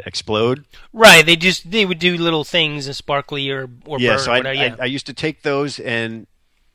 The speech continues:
Speaker 1: if they didn't explode, you could always, like, you could cut 'em up, and you still use the, the fuse, and then it would, you know, like a little flash, or it would bang up.
Speaker 2: Right.
Speaker 1: And one time I found, um, a couple discarded fireworks,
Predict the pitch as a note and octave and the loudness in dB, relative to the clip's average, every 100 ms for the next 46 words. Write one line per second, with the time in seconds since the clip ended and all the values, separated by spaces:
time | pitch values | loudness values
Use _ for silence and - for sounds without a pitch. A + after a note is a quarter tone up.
0 | _ - A#2+ C#3 C3+ C#3+ A#2+ D3+ C3+ A2+ | _ -10 -6 -4 -4 -6 -6 -4 -4 -4
1 | C3+ B2+ B2 G#2+ G#2+ - - G#2 G#2+ - | -6 -4 -4 -2 -4 -6 -12 -12 -10 -4
2 | D3 C3 B2+ B2 - - G2+ G2 G2 - | -2 -2 -4 -6 -8 -12 -10 -12 -16 -20
3 | _ _ _ _ - A2 - C#3 A#2+ A#2+ | _ _ _ _ -14 -10 -4 -2 0 -2
4 | - A2+ G#2 G#2+ - G2+ D#3 F#3 C3 A2 | -4 -6 -6 -6 -10 -10 -2 2 2 0
5 | G#2+ G#2+ A2 G#2 G2 F#2+ - G2+ G2+ G#2 | -4 -4 -4 -4 -6 -8 -16 -14 -12 -10
6 | G2+ G#2+ G#2 - A#2 A2+ A2+ A#2 - G2+ | -8 -4 -4 -4 -2 -2 -2 -4 -8 -14
7 | G2 - A2 A2 A2 A2 - _ _ _ | -16 -8 -6 -6 -8 -12 -14 _ _ _
8 | - C3+ B2+ B2 C#3 - C3 B2+ G2+ - | -20 -14 -12 -10 -8 -4 -4 -4 -8 -6
9 | A2+ A2+ A2 G#2 G2 A2 - A2 G#2+ _ | -6 -6 -10 -16 -16 -14 -16 -20 -20 _
10 | _ _ _ - - _ _ _ _ - | _ _ _ -20 -20 _ _ _ _ -20
11 | G#2 B2 A2 G2+ - - A2+ G#2 - A2+ | -14 -12 -10 -10 -8 -4 -4 -4 -4 -2
12 | A2+ G#2+ G#2+ - - | -2 -6 -12 -14 -20